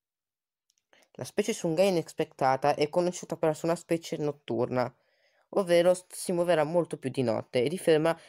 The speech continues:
tenderà a stare sempre ferma su un albero o sulle pareti del terrario, ma an-, ma è anche conosciuta per qualche attività diurna, ovvero il semplice, eh, cibarsi di una foglia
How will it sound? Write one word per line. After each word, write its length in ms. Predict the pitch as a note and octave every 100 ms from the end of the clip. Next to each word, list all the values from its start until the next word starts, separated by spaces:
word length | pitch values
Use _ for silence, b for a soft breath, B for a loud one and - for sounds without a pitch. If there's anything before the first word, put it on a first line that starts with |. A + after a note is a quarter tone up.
| B
tenderà 400 | - E3 F3+ D3+
a 60 | D3
stare 320 | - D#3 C#3
sempre 320 | - F#3 F#3
ferma 320 | - D3 D3+
su 160 | D3+ -
un 100 | C#3+
albero 400 | A2+ A2 A#2+ B2+
o 100 | D#3
sulle 240 | D#3+ E3
pareti 300 | D3+ E3 D#3
del 160 | C#3+ B2
terrario, 560 | B2 A2+ A2 G#2+ A2+ A#2 B B B
ma 180 | F3 E3
an-, 200 | D3 C#3 _
ma 180 | E3 E3+
è 40 |
anche 260 | D#3+ D3+ D3+
conosciuta 400 | D#3+ E3+ F3 D#3+
per 180 | D#3+ D3
qualche 360 | D#3 D3 C#3+
attività 480 | C#3+ C#3 D#3 - C#3+
diurna, 600 | C3 A#2+ A2 A#2 B2 A#2+
ovvero 400 | E3 D3 B2+ A2+ B B B
il 120 | C#3
semplice, 640 | C#3 F#3 E3+ D3+ C#3 D#3 C3+ F2
eh, 400 | C3 C#3 C3+ C3
cibarsi 520 | C3 D3+ E3 C#3+ - C3
di 100 | B2+
una 160 | D#3
foglia 580 | - C#3+ C3 D3+ F3 G3